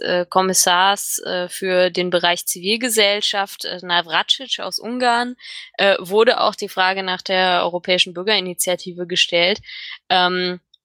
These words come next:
jetzt ist, äh, gibt's natürlich bei diesem Kandidaten allgemein große Probleme. Das ist halt ein, ein Vertrauter, äh, von Orban, der in Ungarn auch daran beteiligt war, die dortige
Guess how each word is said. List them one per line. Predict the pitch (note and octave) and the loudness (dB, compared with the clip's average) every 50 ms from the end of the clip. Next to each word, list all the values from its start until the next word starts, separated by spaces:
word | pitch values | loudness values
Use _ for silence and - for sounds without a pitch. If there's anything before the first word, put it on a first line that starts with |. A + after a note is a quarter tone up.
| _ _ - | _ _ -2
jetzt | F#3 - - | -2 -2 -4
ist, | - A3 - - - - - - | -4 -2 0 0 2 0 -2 -4
äh, | - F3+ F#3+ F#3 F#3 | -6 -6 -4 -4 -4
gibt's | F3+ F3 G#3+ G3 - - | -2 -2 -2 -2 -2 0
natürlich | G#3+ G3+ F#3+ - G3 G3 F#3+ _ | 0 0 0 0 -2 -4 0 _
bei | G3 F#3+ | 0 0
diesem | F3 F#3+ F#3+ G3+ G#3 | 0 0 0 0 0
Kandidaten | G3 - F#3+ F#3 F#3+ F#3 E3+ F3+ D#3+ D#3+ E3+ F3+ - G3+ F#3+ | 2 2 2 2 2 2 2 2 4 4 2 0 -2 -2 0
allgemein | E3+ E3+ F3 F3 F3+ F3+ E3+ D#3 D#3 E3 G3 A3 A#3 A#3 A3 G#3+ G3+ - - G3 | 0 0 0 0 -4 -4 0 2 2 2 2 0 -2 -6 -10 -12 -14 -16 -20 -20
große | _ - G3 G#3 G#3+ - A3+ G3+ | _ -10 -8 -6 -6 -6 -8 -10
Probleme. | - - G3+ F#3+ F3+ F#3+ F#3+ G3+ G#3 G#3+ G#3 G#3 | -8 -8 -8 -8 -4 -2 -2 0 0 0 -2 0
Das | G3 F#3+ F#3 F3+ - | 0 0 -2 -2 -4
ist | - F3+ - - | -8 -8 -2 0
halt | F#3 F3+ F#3 - - | 0 0 0 -2 0
ein, | - F3 F3+ F#3 F3+ F3+ F3+ | -2 -2 -2 -2 -6 -8 -6
ein | - - F3+ F3+ F3+ | -6 -6 -6 -6 -8
Vertrauter, | F3 - F#3 - - - D#3+ D#3 E3+ F#3+ - G#3 G3+ F#3+ F#3+ F#3+ G3 - F#3 F#3 F3 F3 F3+ | -2 -2 -2 -2 2 0 2 2 2 0 2 2 2 2 2 0 0 0 0 2 2 2 0
äh, | F3+ - - - - - _ - _ | -2 -6 -14 -16 -16 -16 _ -2 _
von | - F#3 | 2 2
Orban, | F3+ - - E3+ F3+ G3+ G#3+ A#3 A3 G#3+ G#3+ G#3+ G#3+ G#3+ G#3 G#3 | 4 4 6 4 4 6 4 4 4 4 2 2 0 -4 -6 -6
der | G3+ G3+ F#3 F3+ F3+ F3+ F3+ - | -2 0 2 2 2 2 2 0
in | - F3+ F3+ F3+ F3+ F3+ F3+ F3 | -2 -6 -8 -8 -10 -10 -10 -12
Ungarn | F3 - G#3 G#3 G#3+ G#3+ G#3+ G3+ G3 G3 F#3+ | -8 -6 -4 -2 0 2 2 2 2 2 0
auch | - F3+ F#3 - | -2 -2 -2 -4
daran | _ - F#3 F3+ F3+ F#3 | _ -4 -2 -2 -2 -2
beteiligt | F3 F3+ - - E3+ E3 E3+ F#3 F#3+ - - | -2 -8 -4 0 0 0 0 0 -4 -8 -2
war, | - F3+ F3 F3 F3+ | 0 2 2 2 2
die | F3 F3+ | 0 -4
dortige | E3+ F3 E3+ F3 F3 - G3 E3+ F3+ F3 F3 F3 | -4 0 0 0 0 -2 -2 0 2 2 2 0